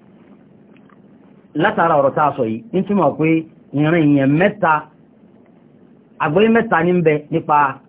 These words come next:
àlá, tó túmọ̀ pé ìran èèyàn mẹ́ta ló sì ní àgbọ́yé yẹn. Ìran alákọ̀ọ́kọ́, òun ni àwọn aláṣẹ ètò, àṣẹ ètò ń gbà mí nẹ tí wọ́n tìyàn sínú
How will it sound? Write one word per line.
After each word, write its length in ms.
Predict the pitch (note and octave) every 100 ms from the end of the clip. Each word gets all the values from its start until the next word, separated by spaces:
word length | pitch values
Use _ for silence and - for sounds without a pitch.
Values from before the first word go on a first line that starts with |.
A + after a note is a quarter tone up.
| -
àlá, 340 | A#2 A2+ B2+ D3+ - - - - - - _ - _ - -
tó 120 | F3
túmọ̀ 200 | F3 C#3+
pé 80 | E3 D#3+
ìran 180 | D#3+ C#3+
èèyàn 180 | D3+ B2+
mẹ́ta 220 | D#3+ F3 C#3
ló 80 | E3
sì 100 | B2+
ní 100 | C3+
àgbọ́yé 380 | A2+ G#2 B2 A#2+
yẹn. 160 | F#2+ - - - - - - - - - - - _ -
Ìran 220 | D#3 F3 A3
alákọ̀ọ́kọ́, 480 | B3+ C4+ E3+ G#3 G#3+ - - - - _ - - - - - _ - - - - - - - - -
òun 360 | E3 E3+ F#3+ G3 F#3+
ni 140 | F#3+ F#3 F3+ - - _ - - _ - -
àwọn 340 | - D#3 F3+ G3+
aláṣẹ 440 | G#3 A#3+ B3+ F#3+ D3+
ètò, 240 | - D#3 G3 G#3 -
àṣẹ 280 | E3 E3 G#3
ètò 240 | D#3+ - A3
ń 140 | C4
gbà 220 | B3 G3+
mí 120 | F#3 G3+
nẹ 120 | F3
tí 100 | F#3+
wọ́n 220 | F#3+ G3+
tìyàn 260 | G3+ G#3+ C3+
sínú 260 | C#3 E3